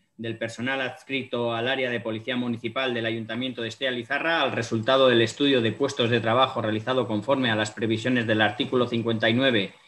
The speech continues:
de la Ley Foral veintitrés dos mil dieciocho de diecinueve de noviembre de las Policías de Navarra. Y dos, exponer el expediente al público en la secretaría de esta entidad durante quince días hábiles,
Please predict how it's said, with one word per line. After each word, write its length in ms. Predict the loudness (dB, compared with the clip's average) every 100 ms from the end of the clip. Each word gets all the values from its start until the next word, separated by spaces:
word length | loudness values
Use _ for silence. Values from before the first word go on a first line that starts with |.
| _ _ _
de 100 | -4
la 100 | 2
Ley 140 | 2 2
Foral 280 | 2 4 4
veintitrés 440 | 2 0 -2 -2
dos 160 | 0 0
mil 160 | 0
dieciocho 480 | 0 0 0 0 0
de 60 | 0
diecinueve 400 | -2 -2 -2 0
de 40 |
noviembre 400 | 0 0 -2 -2
de 60 | -2
las 160 | -2
Policías 440 | -4 -8 -2 -2 0
de 80 | -2
Navarra. 520 | -2 -2 -2 -6 -12 _ -20 _ _ _
Y 120 | -4 2
dos, 320 | 4 2 0
exponer 560 | -4 -2 0 2 2
el 680 | 4 4 4 2 2 0 0
expediente 540 | -2 -2 -2 -2 0 0
al 140 | 0
público 340 | -2 -2 -2
en 60 | -4
la 60 | -4
secretaría 540 | -6 -8 -4 -2 0
de 80 | -2
esta 200 | -4 -4
entidad 380 | -4 0 0 0
durante 360 | -2 -4 -6
quince 280 | -8 -8 -6
días 260 | -2 -2 -2
hábiles, 460 | 0 4 4 2